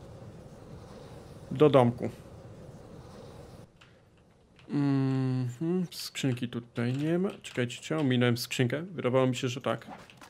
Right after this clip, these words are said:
Shotgun. Fuck, za jakie grzechy?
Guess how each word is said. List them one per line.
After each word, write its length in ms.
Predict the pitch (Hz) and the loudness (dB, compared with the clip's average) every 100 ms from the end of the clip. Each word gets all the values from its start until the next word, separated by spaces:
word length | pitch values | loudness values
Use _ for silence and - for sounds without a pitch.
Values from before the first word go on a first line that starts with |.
| - - - - | -18 -20 -20 -6
Shotgun. 680 | - - 160 131 120 113 117 - - - - - - - - | -2 4 4 6 4 2 -2 -12 -20 -20 -20 -20 -20 -20 -20
Fuck, 380 | - - 165 143 | -4 6 6 8
za 160 | 120 | 8
jakie 260 | 202 202 175 | 8 8 8
grzechy? 480 | 123 156 127 120 | 8 6 6 2